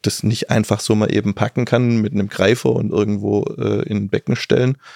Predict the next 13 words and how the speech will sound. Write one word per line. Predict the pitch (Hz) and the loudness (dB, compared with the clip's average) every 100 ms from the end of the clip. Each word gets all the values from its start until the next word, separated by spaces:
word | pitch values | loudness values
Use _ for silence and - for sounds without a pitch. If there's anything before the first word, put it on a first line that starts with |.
| - - - | -20 -20 -6
Gegebenenfalls | 101 95 104 104 107 - 110 - | -4 0 2 2 2 2 0 0
müssen | 104 - | 0 2
wir | |
dann | 107 107 | 2 2
versuchen, | 104 110 110 117 | 0 0 0 0
mit | 104 - | -4 -4
Robotern, | - - 113 127 120 117 117 | -2 0 2 2 2 2 0
äh, | - 110 104 | 0 -2 -2
mit | 98 - | -2 -4
Abschleppsystemen | 107 - 110 113 - - 113 - 110 - 117 117 113 | -4 -2 0 0 -2 -4 -2 0 -4 0 2 2 2
das | 101 | 0
Fahrzeug | - 110 - 107 110 | -2 -2 0 -2 0
rauszukriegen. | 104 107 - 113 - 113 110 113 | 0 0 0 -4 0 2 2 2